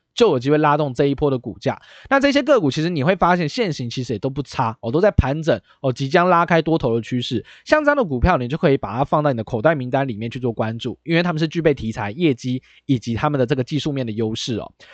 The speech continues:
这是我要跟大家分享的第二件事情，就是原油价格的上扬跟opec他们的想法跟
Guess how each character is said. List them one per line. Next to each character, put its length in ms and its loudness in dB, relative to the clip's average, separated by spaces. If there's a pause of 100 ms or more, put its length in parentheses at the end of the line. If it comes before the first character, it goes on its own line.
(100)
这 100 0
是 60 0
我 80 2
要 40 0
跟 220 0 (100)
大 140 4
家 60 4
分 200 0
享 140 -6
的 120 -10
第 140 0
二 100 4
件 180 -2
事 180 -2
情， 180 -8
就 100 -6
是 220 -2
原 220 -4
油 140 -2
价 160 0
格 140 -2
的 100 4
上 240 0
扬 180 2
跟 160 0
opec 400 0
他 120 -4
们 80 -6
的 100 -6
想 220 -8
法 200 -8
跟 200 2